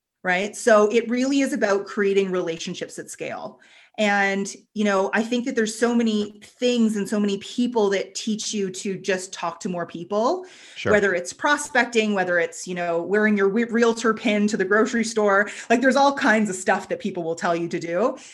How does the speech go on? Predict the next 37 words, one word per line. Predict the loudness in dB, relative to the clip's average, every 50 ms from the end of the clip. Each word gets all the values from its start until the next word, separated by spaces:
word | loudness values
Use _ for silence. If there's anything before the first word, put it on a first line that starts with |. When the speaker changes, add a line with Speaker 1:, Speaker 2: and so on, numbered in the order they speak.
| -20 -10 -2 0
Speaker 2:
Have | 2 4
Speaker 1:
Everything | 4 4 4 4
Speaker 2:
more | 6 6 6 6
Speaker 1:
that | 4
Speaker 2:
conversations | 2 0 2 2 0 0 0 2 2 2 0 0 -2 -4 -4 -6 -6 -6
with | -6 -6 -6
buyers | -4 -4 -4 -2 -4 -4 -6 -8 -10 -12
and | -14 -12
sellers. | -6 -4 -2 0
Speaker 1:
Exactly. | 2 2 2 2 0 -4 -6 -8 -10 -18 _ _ -6
Speaker 2:
That, | -4 -4 -2 0 2
that's | 2 0 0 -2
the | -6 -6
common | -4 -2 -2 0 0 0 0 -2 -4 -6 -8 -8
approach | -8 -8 -6 -2 0 2 2 0 -2 -4
to | -8 -6
finding | -4 -2 -2 -2 -4 -6 -8
more | -8 -8 -10 -10
clients. | -12 -16 -20 -20 -20 -20 -20 -18
Yes. | -18 -10 -6
Speaker 1:
Exactly. | -4 -2 0 2 0 0 -2 -8 -12 -14 -16 -18 -20 -20 -20 -20 -16 -4
So | 2 4 4 4 4 2 0
everything | 0 0 2 2 2 2 0 0 0
that | 2 2
I | 2 2 0
do | 0 -2 -2 -2
and | -2 -2
everything | -2 -2 -2 -2 -2 -4 -6
that | -4 -4
I | -4 -6
teach | -6 -8 -8 -6 -6 -6 -8 -6 -4
is | -4 -2 -2
not | -2 -2 0 -2 -4 -4 -4 -4
based | -2 0 0 0 -2 -4
on | -4 -4
the | -4 -4
one-to-one. | -4 -6 -6 -6 -6 -8 -8 -10 -10 -10 -10 -12 -14 -14 -18 -20